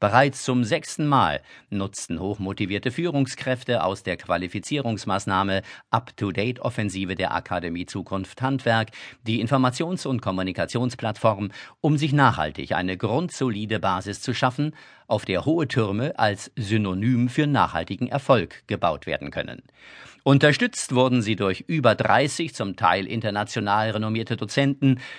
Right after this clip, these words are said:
die sich verantwortlich für einen effizienten Wissenstransfer zeigen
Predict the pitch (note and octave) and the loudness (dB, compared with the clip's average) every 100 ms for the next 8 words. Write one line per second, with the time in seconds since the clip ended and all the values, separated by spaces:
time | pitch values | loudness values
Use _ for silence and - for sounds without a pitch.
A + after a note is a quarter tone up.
0 | - A#2+ B2 B2+ D3+ D3+ E3 G3 F3 E3 | -8 -2 0 0 4 4 6 4 2 2
1 | D#3 - C3+ G#2+ B2+ A#2+ C3+ - A2+ - | 0 0 0 2 0 0 -2 -4 -4 -4
2 | G#2 G2+ - C3+ A2 G#2 A2 A2 - A#2 | -4 -4 0 0 0 -2 -4 -4 -4 -2
3 | B2+ - C3+ C3+ D3+ C#3+ D3+ F3+ | -2 2 2 2 2 2 0 -4